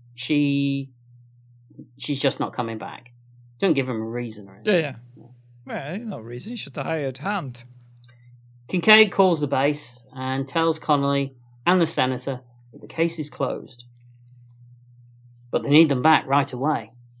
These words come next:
Speaker 1: The computer has another job for them. And amusingly, the radio blips out as she swears at them.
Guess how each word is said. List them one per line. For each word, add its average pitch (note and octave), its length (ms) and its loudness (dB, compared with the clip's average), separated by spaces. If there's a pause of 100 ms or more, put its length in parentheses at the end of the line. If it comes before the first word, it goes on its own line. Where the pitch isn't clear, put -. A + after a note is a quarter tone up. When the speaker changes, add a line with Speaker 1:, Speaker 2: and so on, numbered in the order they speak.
(340)
Speaker 1:
The - 80 -10
computer F3 400 2
has C3+ 120 0
another D3 240 4
job G3 280 4
for - 140 -10
them. G#2 240 -8 (840)
And F3 80 6
amusingly, G3+ 540 10
the D#3+ 100 6
radio F#3 340 8
blips D3+ 380 4
out F3 200 4
as B2 140 -2
she C#3+ 120 -6
swears D#3+ 360 4
at - 80 -8
them. A2+ 280 -14